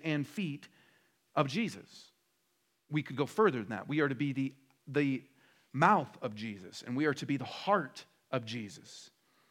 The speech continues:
And we are, we are to be the fullness of who he is,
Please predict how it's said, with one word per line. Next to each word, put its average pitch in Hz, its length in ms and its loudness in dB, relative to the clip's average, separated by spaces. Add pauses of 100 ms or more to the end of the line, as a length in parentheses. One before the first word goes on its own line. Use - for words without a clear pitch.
(340)
And 135 140 0
we 170 100 8
are, 151 280 8 (120)
we 160 140 4
are 165 160 8
to 147 160 -2
be 165 140 2
the 135 100 0
fullness - 1040 -2 (320)
of 151 160 0
who 180 200 -2
he 147 200 -6
is, - 480 -8